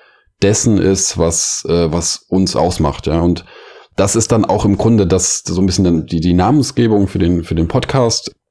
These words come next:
Bei uns geht es darum, dass jeder sich selber seinen Baukasten baut. Alle Erfahrungen nimmt, alle Kenntnisse nimmt, ähm, alle Fähigkeiten nimmt, die er, die er, ähm, sich angeeignet hat und daraus eben seinen eigenen Baukasten schafft, ja. Also nicht,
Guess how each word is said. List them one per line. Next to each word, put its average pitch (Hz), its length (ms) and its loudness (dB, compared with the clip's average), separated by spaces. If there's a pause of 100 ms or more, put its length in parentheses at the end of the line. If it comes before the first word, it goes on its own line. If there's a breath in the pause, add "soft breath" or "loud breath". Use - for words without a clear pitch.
(300)
Bei 85 140 0
uns 104 160 0
geht 104 140 2
es 90 100 0
darum, 92 380 2
dass 82 200 -2
jeder 95 220 2
sich 87 220 -2
selber 92 340 2
seinen 87 440 0 (460)
Baukasten 90 520 -2
baut. 73 280 -2 (280 loud breath)
Alle 95 140 2
Erfahrungen 127 440 0
nimmt, 104 340 2
alle 87 180 0
Kenntnisse 104 500 -2
nimmt, 82 420 0
ähm, 76 300 -2 (500 loud breath)
alle 95 160 0
Fähigkeiten 117 640 0
nimmt, 90 220 2
die 92 80 2
er, 80 220 2 (140)
die 82 200 -2
er, 82 260 2
ähm, 78 480 0 (240)
sich - 200 -4
angeeignet 85 480 2
hat 87 160 0
und 87 140 0
daraus 87 360 2
eben 90 180 2
seinen 82 200 2
eigenen 98 280 2
Baukasten 76 520 -4 (140)
schafft, - 440 -8
ja. 87 320 -2
Also 76 200 -2
nicht, 90 280 0